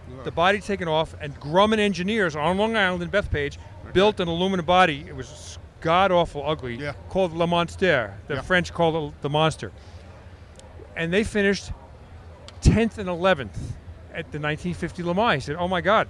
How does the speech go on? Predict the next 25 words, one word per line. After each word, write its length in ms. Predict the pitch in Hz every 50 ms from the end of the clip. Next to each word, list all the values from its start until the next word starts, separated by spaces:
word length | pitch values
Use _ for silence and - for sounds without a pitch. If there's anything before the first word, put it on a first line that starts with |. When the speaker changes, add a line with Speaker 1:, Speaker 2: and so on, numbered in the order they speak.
| - - - - - - - - - - - - - - - - - - -
Speaker 2:
if 120 | - 131 -
I 60 | 156
build 200 | 147 147 208 202
a 100 | 180 156 151 - - -
purpose-built 480 | 240 254 - 202 - - 196 185 156
car 240 | - - 233 254 220
rather 180 | 170 165 160 156
than 80 | 151
these 120 | 151 143 -
Cadillacs." 800 | - - 190 240 294 269 175 139 123 127 151 - - - - - - - - - - - - - - - - - -
So 340 | - - 196 185 180 180 - - - - -
they 120 | - 185 185
said 200 | - 214 208 175
you 40 | 190
have 120 | 190 190 185
to 80 | -
build 160 | 170 180 165 -
twenty-five 680 | - - 196 202 214 220 - - 202 196 196 190 -
street 300 | - - 214 220 208 -
cars 640 | - 143 117 104 101 104 104 - - - - - - - - - - - - - - - - - - - - - - - - - - - - - - - -
to 120 | - 196
race 340 | 180 160 170 165 165 160 -
at 80 | 196 214
Le 100 | 196 202
Mans. 240 | 220 240 214 131